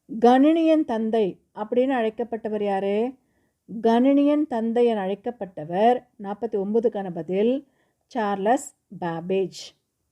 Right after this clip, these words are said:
ஏ தான் கரெக்ட். கேள்வி ஐம்பது, மாதனி பாங்கி அப்படின்னு சொல்லப்பட்டவர் யாரு? மாதனு பாங்கி அப்படின்னு சொல்லப்பட்டவர் ஐம்பதுக்கான பதில் ஆப்ஷன் டி,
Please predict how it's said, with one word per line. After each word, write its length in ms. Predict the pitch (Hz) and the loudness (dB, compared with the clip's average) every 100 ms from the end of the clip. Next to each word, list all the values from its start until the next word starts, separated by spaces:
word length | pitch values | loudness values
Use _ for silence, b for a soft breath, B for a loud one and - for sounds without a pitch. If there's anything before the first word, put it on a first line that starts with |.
| _ _ _ _ _ _ 196 | _ _ _ _ _ _ 0
ஏ 160 | 220 | 2
தான் 260 | 202 208 294 220 | 2 -2 -4 -8
கரெக்ட். 440 | 170 - 165 - _ _ _ _ _ _ _ - | -14 -14 -16 -16 _ _ _ _ _ _ _ 2
கேள்வி 360 | 302 302 262 | 4 4 2
ஐம்பது, 840 | 214 196 247 240 190 170 214 403 - _ _ _ _ _ _ _ - 233 | 0 0 -2 -2 -4 -2 -4 -4 -8 _ _ _ _ _ _ _ -4 0
மாதனி 540 | 262 302 302 302 269 | 4 6 6 4 2
பாங்கி 600 | 226 208 202 233 214 - _ - | 0 -2 -2 0 -2 -2 _ -12
அப்படின்னு 680 | 226 254 240 240 277 294 - _ _ - | -8 2 2 4 0 -2 -8 _ _ -6
சொல்லப்பட்டவர் 600 | 247 240 220 185 202 214 | -2 -2 -4 -6 -6 -4
யாரு? 300 | 180 160 143 _ _ _ _ _ _ 214 | -6 -8 -12 _ _ _ _ _ _ -2
மாதனு 480 | 220 240 254 269 | 2 4 4 2
பாங்கி 500 | 240 214 214 208 233 | 0 0 -2 -2 -2
அப்படின்னு 540 | 220 185 185 202 208 233 - | -2 -8 -8 -6 -4 -6 -6
சொல்லப்பட்டவர் 1000 | 185 190 185 180 160 160 180 214 240 - _ _ _ - | -10 -10 -10 -12 -10 -6 0 0 0 -4 _ _ _ -8
ஐம்பதுக்கான 680 | 190 240 226 196 196 180 170 | -2 0 0 -2 -4 -6 -6
பதில் 680 | 165 160 180 196 262 349 _ _ _ _ | -8 -4 -2 0 0 -2 _ _ _ _
ஆப்ஷன் 540 | 190 190 - 214 196 | -8 -8 -6 -6 -6
டி, 500 | 175 185 175 196 359 | -4 -2 0 0 -2